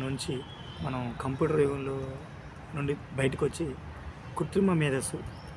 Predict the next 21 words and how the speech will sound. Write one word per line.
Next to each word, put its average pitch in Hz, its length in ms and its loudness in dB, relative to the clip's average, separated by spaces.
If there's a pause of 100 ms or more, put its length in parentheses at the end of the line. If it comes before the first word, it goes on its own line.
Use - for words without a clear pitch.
(120)
ఆర్టిఫిషియల్ 160 640 2
ఇంటెలిజెన్స్ 139 600 2
అనే 127 140 -2 (160)
యుగంలోకి 135 480 0 (100)
ప్రవేశించాం. 117 480 0 (1300)
అయితే 156 240 4 (180)
గ్రామాల్లో 151 480 4 (140)
ఇంకా 131 240 -4 (840)
భూగర్భ 147 440 4 (120)
జల 139 140 4 (160)
అన్వేషణ 120 420 -2 (120)
కోసం - 220 -4 (800)
రైతులు 143 320 2 (840)
మూస 160 220 4 (180)
ధోరణిలోనే 147 560 4 (100)
ప్రయాణం 131 340 0 (100)
చేస్తున్నారు. 117 440 -4 (800)
టెక్నాలజీ 135 440 0
వచ్చింది, 113 320 -6 (500)
జియో 175 260 10
స్కానర్స్ 131 360 2